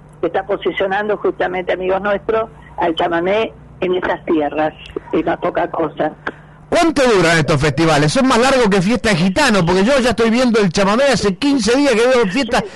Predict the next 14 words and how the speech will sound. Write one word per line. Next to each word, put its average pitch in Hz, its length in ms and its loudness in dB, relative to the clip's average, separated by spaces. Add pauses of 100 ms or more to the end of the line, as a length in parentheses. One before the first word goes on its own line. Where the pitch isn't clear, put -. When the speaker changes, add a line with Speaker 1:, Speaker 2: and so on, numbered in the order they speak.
Speaker 2:
y 202 100 -2
sigue 311 480 0
el 214 80 2
chamamé. 240 320 2 (180)
¿Hasta 285 240 0
cuándo 349 400 0
van 302 140 2
a 294 80 2
ir 311 60 0
estos 226 180 2
muchachos? 214 640 0
Speaker 1:
<laughs> - 1160 -6
Y 240 120 0
bueno, 247 240 -2